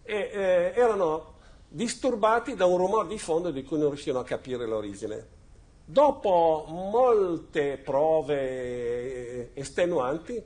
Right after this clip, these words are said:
si resero conto che questo rumore di fondo veniva dal fondo dello spazio, non, non era terrestre. E, eh, un, un astrofisico di Princeton, dell'Università di Princeton,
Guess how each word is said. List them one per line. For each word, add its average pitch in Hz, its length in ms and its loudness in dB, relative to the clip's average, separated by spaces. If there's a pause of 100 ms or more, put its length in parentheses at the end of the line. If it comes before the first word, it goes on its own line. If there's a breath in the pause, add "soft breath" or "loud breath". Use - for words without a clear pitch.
(140)
si 196 180 -2
resero 247 360 2
conto 190 360 -2
che - 140 -12
questo 170 280 -6
rumore 165 300 0
di 185 120 -6
fondo 165 280 -6
veniva 127 320 -2
dal 120 160 -2
fondo 110 400 -6
dello 107 240 -8
spazio, - 680 -14
non, 123 320 -8
non 143 180 -2
era 139 160 0
terrestre. 107 720 -12 (840 soft breath)
E, 202 320 4
eh, 160 840 2
un, 143 440 -2
un 156 260 -2
astrofisico 170 880 -4
di 110 460 -10
Princeton, 143 440 -2
dell'Università 123 540 -4
di - 120 -10
Princeton, 165 600 -4